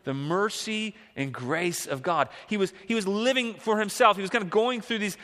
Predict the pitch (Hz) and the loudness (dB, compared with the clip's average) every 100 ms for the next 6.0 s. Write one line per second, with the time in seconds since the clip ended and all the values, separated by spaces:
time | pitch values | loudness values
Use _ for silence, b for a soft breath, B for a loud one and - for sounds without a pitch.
0 | B 175 202 254 240 233 233 208 233 - | B 0 2 4 2 2 -2 4 2 2
1 | 190 190 196 - - 247 202 220 208 202 | -4 -2 -2 0 0 0 0 -4 -2 0
2 | 220 202 196 175 214 226 220 208 - B | 0 0 -4 -4 -4 -2 -2 -4 -8 B
3 | B 165 165 190 208 202 - 160 160 185 | B -4 0 2 2 0 -6 -4 -2 0
4 | 196 - 180 147 180 180 B B 156 185 | 0 -2 -4 -2 -2 -4 B B -6 -2
5 | 190 151 - 226 262 - 254 240 170 123 | -2 -4 -2 -2 -2 -2 -2 -4 -6 -8